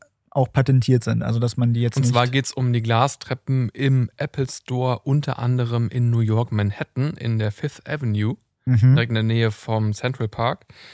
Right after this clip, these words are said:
Speaker 2: Da gehst du halt oben rein, dann gehst du diese Glaswendeltreppe hinunter und dann bist du unten im Apple Store. Und das Ganze gibt's wohl auch nochmal in Amsterdam, wobei da war ich jetzt noch nicht mit drinne.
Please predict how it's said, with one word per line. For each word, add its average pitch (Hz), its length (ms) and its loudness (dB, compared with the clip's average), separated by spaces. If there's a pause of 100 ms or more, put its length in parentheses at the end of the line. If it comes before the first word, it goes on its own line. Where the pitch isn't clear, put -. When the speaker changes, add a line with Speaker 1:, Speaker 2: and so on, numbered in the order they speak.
(200)
Speaker 2:
Da 117 220 2
gehst 131 260 -4
du 131 60 0
halt 120 140 0
oben 120 240 0
rein, 104 420 0
dann 113 140 0
gehst 120 240 -2
du 120 40 -4
diese 110 480 -2
Glaswendeltreppe 120 1080 0
hinunter 131 560 -2
und 123 80 0
dann 110 120 2
bist 117 200 -4
du 110 40 -10
unten 120 300 -2
im 101 120 2
Apple 110 220 0
Store. 90 360 -4
Und - 440 -14
das 104 140 -4
Ganze 110 260 0
gibt's 110 200 -2
wohl 113 80 0
auch 110 100 0
nochmal 107 300 2
in 98 80 -2
Amsterdam, 101 560 -2
wobei 101 320 -4
da 104 320 -2
war 104 180 0
ich 107 80 -4
jetzt 110 160 -8
noch 110 120 -4
nicht 113 240 -4
mit 127 140 -6
drinne. 131 360 -2